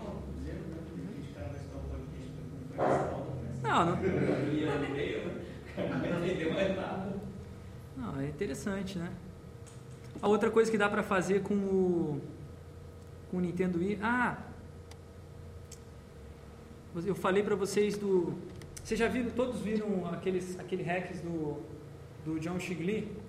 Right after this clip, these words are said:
Speaker 1: Hum.
Speaker 2: Que ele fez lá um movimento, todos viram? Não?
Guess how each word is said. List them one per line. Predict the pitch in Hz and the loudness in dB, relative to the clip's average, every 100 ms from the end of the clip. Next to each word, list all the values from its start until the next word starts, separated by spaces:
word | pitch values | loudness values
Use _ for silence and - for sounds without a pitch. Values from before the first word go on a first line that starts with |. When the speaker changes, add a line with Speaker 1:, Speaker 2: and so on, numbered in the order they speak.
| - | -12
Speaker 1:
Hum. | - 120 - - - - - - - | -12 -10 -10 -10 -12 -14 -14 -14 -12
Speaker 2:
Que | - | -6
ele | 160 | -4
fez | 151 175 165 | -2 -2 -2
lá | 165 | -2
um | |
movimento, | 170 151 165 - 151 143 - - | -4 -4 -6 -4 -6 -6 -10 -4
todos | 196 - | -2 -2
viram? | 202 196 - - - - - - - - - | -2 -2 -4 -10 -12 -14 -14 -14 -14 -14 -10
Não? | 175 233 | -6 -4